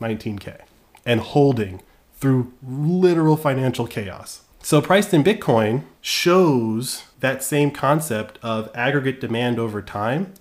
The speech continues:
and they just applied it to all different types of commodities. And I just think it's really cool because this is one of those sites that, like, really helped me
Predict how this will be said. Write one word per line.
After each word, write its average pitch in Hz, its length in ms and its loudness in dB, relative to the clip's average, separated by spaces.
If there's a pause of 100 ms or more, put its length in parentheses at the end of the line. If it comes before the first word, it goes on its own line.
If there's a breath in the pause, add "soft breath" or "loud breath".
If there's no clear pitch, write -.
and 110 140 -2
they 127 100 2
just 135 240 -4
applied 120 480 -4
it 98 200 -8
to 101 440 -4 (380 soft breath)
all 120 140 2
different 113 260 -2
types 104 240 -8
of - 80 -14
commodities. - 680 -14
And 123 100 -4
I 127 100 4
just 156 140 2
think 147 140 6
it's 135 120 4
really 135 220 0
cool 117 320 0
because 107 800 -4
this 147 280 2
is 143 80 2
one 131 200 0
of 127 80 2
those 120 200 0
sites 110 360 -2
that, 101 200 -4
like, 98 240 -6
really 117 300 -2
helped 113 420 -4
me 107 360 -2